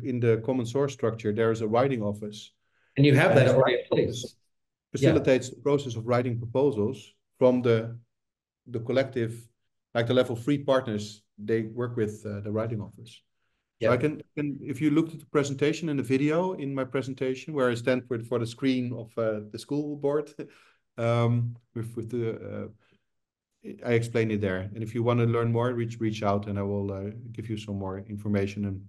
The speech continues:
Speaker 1: templates that you need. Or you can
Speaker 2: Beautiful.
Speaker 1: join, uh, our writing office as well.
Speaker 2: Yeah. Great. Um, Doug asks, um, or says, "Thank you.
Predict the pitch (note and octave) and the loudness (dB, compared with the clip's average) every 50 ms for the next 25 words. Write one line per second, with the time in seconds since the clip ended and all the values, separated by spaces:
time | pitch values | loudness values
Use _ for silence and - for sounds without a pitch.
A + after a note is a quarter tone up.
0 | - _ _ _ - G#2 G#2 G2+ G#2 G2 F#2 F#2 - - G2+ G#2 - F#2+ F#2+ F2+ | -20 _ _ _ -6 -4 -4 -4 -4 -6 -8 -8 -12 -14 -16 -14 -12 -10 -10 -10
1 | F#2 F#2 - - _ _ _ _ _ _ _ _ _ _ _ _ _ _ _ _ | -10 -12 -14 -20 _ _ _ _ _ _ _ _ _ _ _ _ _ _ _ _
2 | _ _ _ - - C3 C#3 - D3+ D3 A#2+ A#2+ A#2+ A#2+ A#2+ B2+ - - - _ | _ _ _ -4 -2 0 2 4 4 4 4 4 4 4 4 0 -2 -6 -12 _
3 | _ _ - A2+ A2 G#2 G2+ G2+ G2+ - - - - _ _ _ _ _ _ _ | _ _ -8 -2 0 2 2 0 -2 -4 -12 -20 -20 _ _ _ _ _ _ _
4 | - G#2 A2 A2 G2+ G2 G2+ G#2 G2+ G2 F#2+ - G2+ - - - - F#2+ F2 F2 | -6 -2 0 2 2 2 2 0 -2 -2 -6 -8 -12 -12 -12 -12 -10 -8 -8 -8
5 | F#2 F#2+ - - _ _ _ _ _ _ _ - G#2+ G2 F2+ - - _ - _ | -10 -14 -18 -20 _ _ _ _ _ _ _ -4 -4 -4 -4 -4 -12 _ -20 _
6 | _ _ _ _ _ _ _ _ _ _ _ _ _ _ _ _ _ _ _ _ | _ _ _ _ _ _ _ _ _ _ _ _ _ _ _ _ _ _ _ _
7 | _ _ _ _ _ - - _ - - B2 A2 A2+ A2 - - - C#3+ B2+ A#2+ | _ _ _ _ _ -20 -20 _ 0 2 2 2 2 0 -6 -4 0 2 2 4
8 | A#2 A2+ A2 A2 A2 A2+ - - - _ _ _ _ _ _ _ - - D3 C3+ | 4 2 2 2 0 0 -2 -6 -14 _ _ _ _ _ _ _ 0 4 6 6
9 | C#3 C#3 - C#3 - - C3+ B2+ A#2+ A#2+ A#2 - - - - - - - _ - | 6 6 4 2 -2 0 2 2 2 2 2 -2 -4 -10 -14 -16 -16 -12 _ 0
10 | C3+ B2+ A#2+ A#2 A#2+ A#2+ A#2+ A#2+ - - C3 B2 A#2 A2+ - - - - _ _ | 2 2 4 4 4 4 4 4 4 4 4 4 4 2 -2 -6 -10 -14 _ _
11 | _ - - C#3+ C#3+ D3 D3+ D#3 D#3 D#3 D#3 - - - | _ 2 4 4 4 4 4 4 4 4 2 0 -4 -8